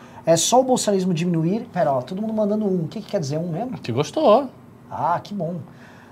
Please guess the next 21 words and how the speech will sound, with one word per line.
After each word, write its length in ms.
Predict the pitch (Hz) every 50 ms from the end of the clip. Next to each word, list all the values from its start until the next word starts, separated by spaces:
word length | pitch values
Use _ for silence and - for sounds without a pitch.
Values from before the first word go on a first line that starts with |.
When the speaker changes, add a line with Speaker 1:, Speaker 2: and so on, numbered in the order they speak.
| - - -
Speaker 1:
É, 260 | 147 147 151 151 143 170
"É 40 | 165
só 200 | 156 - - 247
o 40 | 262
bolsonarismo 1300 | 262 262 240 - - 220 208 190 180 170 165 185 202 208 175 165 185 190 190 185 180 180 175 165 160 -
diminuir 380 | - 170 175 165 156 160 185 -
que 120 | - 208
a 20 |
esquerda 340 | 196 196 - - 196 196 190
mostra 240 | 180 180 180 - 185
todo 120 | - 202 185
o 40 | 175
seu 260 | - - 196 160 151
ódio 240 | 156 175 170 170 185
e 20 |
raiva 400 | 147 135 147 165 175 160 180 180 - - - - - - - - -
que 180 | - - 165 160
sempre 580 | - - - - - 170 170 180 185 185 175
tiveram." 500 | 170 - - 180 139 131 127 113 104 392 330 -
Speaker 2:
É, 60 | 123 - - - - - - - 247
óbvio. 720 | 160 139 139 151 160 156 131 104 95 92 87 87 80 76